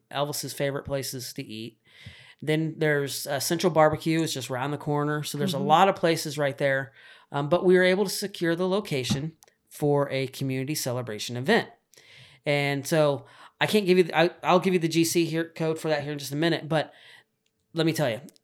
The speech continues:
Speaker 1: we got to go that day and play around in one of the escape rooms. And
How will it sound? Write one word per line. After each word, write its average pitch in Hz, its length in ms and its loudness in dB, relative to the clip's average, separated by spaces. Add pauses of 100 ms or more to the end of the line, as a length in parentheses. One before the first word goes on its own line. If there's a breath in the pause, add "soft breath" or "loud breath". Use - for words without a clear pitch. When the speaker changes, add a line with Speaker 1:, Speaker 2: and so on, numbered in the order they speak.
(120)
Speaker 1:
we 180 320 6
got 180 280 6
to 170 180 2
go 151 840 4
that 147 340 0
day 131 540 0
and 131 720 -4 (440 loud breath)
play 160 180 6
around 139 560 4
in 135 200 -2
one 139 160 0
of 135 60 -4
the 135 100 -2
escape 123 420 -4
rooms. 113 240 -6
And 123 400 -6